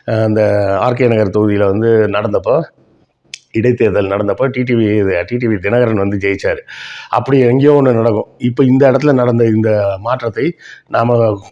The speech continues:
குறிப்பா மைண்ட்ல வச்சுக்கணும். இன்னொரு விஷயம் பாத்தீங்கன்னா, வட இந்தியாவில், அந்த உத்தரப்பிரதேசத்தில், ஆ,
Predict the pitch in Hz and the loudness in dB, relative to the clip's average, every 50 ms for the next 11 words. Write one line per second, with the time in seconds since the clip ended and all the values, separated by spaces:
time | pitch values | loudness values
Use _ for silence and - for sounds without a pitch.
0 | _ - 127 143 127 135 131 127 123 120 110 107 107 117 120 117 117 104 98 92 | _ -2 -2 0 2 2 2 4 4 2 2 0 0 2 2 2 2 2 0 -2
1 | - 101 101 90 82 - _ - - - - - - _ - 117 156 180 196 185 | -2 -6 -6 -6 -6 -8 _ -20 -20 -20 -20 -20 -18 _ -4 0 2 4 4 4
2 | 160 151 135 - - 139 127 123 117 113 113 113 131 160 180 190 - - _ - | 4 4 2 2 2 2 2 2 2 2 0 0 2 0 0 -2 -4 -8 _ -20
3 | - _ _ _ 98 110 127 170 190 180 165 147 131 123 117 113 113 120 117 110 | -20 _ _ _ -4 -2 0 2 2 2 2 2 2 2 2 2 2 0 0 0
4 | 110 104 101 98 98 - 117 120 117 175 170 151 147 123 120 113 107 - 98 92 | -2 -2 -4 -4 -6 -6 -6 -2 0 2 2 2 2 2 0 0 -2 -4 -10 -10
5 | - 127 170 202 _ _ _ _ _ _ - - - _ - 92 95 95 92 92 | -8 -6 -6 -8 _ _ _ _ _ _ -20 -20 -18 _ -10 -8 -8 -8 -6 -8
6 | 90 90 90 87 90 92 90 87 | -8 -8 -10 -10 -8 -10 -10 -12